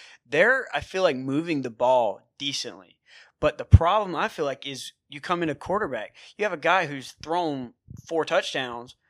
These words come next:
but he's thrown four picks to go along with those touchdowns. He's not throwing many touchdowns. I mean, we're going,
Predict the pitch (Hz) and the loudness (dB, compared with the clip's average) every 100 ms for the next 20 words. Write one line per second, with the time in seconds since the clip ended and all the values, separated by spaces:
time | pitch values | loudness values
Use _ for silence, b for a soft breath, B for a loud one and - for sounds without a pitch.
0 | _ _ _ - 160 151 196 180 143 - | _ _ _ -2 0 0 0 -2 -2 -4
1 | 170 160 175 180 - 143 147 139 139 139 | 0 0 0 -4 -4 -4 -2 0 -2 -4
2 | 131 - 170 - 117 107 B B B 165 | -8 -8 -8 -8 -10 -14 B B B -10
3 | 143 127 _ _ _ _ 143 170 202 202 | -8 -12 _ _ _ _ 0 0 0 0
4 | 190 185 175 160 202 - 151 139 139 135 | 0 -2 -4 0 -2 -2 -4 -4 -8 -12
5 | 135 139 139 160 160 147 | -12 -10 -6 -6 -6 -8